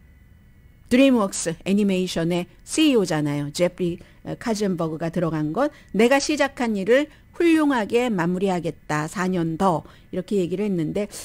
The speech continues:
지금까지 이 년 왔는데 이 년 동안 미국의 그 바이든 대통령이 이 홍보, 이, 이, 이 비디오에서 얘기를 한 것처럼 처음에 출마할 때 미국의 영혼, 미국의 소울을 살리기 위해서 출마한다고 했다, 했는데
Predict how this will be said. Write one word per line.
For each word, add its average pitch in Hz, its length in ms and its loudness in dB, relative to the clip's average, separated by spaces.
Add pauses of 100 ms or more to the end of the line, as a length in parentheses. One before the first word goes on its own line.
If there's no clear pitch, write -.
(160)
지금까지 269 480 2
이 220 240 2
년 269 220 4
왔는데 190 420 0
이 214 200 -2
년 262 180 -2
동안 208 380 -4
미국의 180 580 -4
그 226 100 -8
바이든 185 360 -4
대통령이 175 720 -4 (300)
이 165 260 -4 (220)
홍보, 220 760 0
이, - 160 -10
이, 165 540 -6 (100)
이 175 120 -6
비디오에서 196 560 0
얘기를 180 300 -2
한 180 100 -4
것처럼 180 500 -4 (240)
처음에 240 720 -2 (240)
출마할 262 420 0
때 196 160 -2
미국의 208 600 0
영혼, 180 420 0
미국의 202 360 -2
소울을 240 720 2
살리기 240 520 -4
위해서 175 260 -2
출마한다고 190 720 -4
했다, 196 340 -4 (180)
했는데 208 400 -2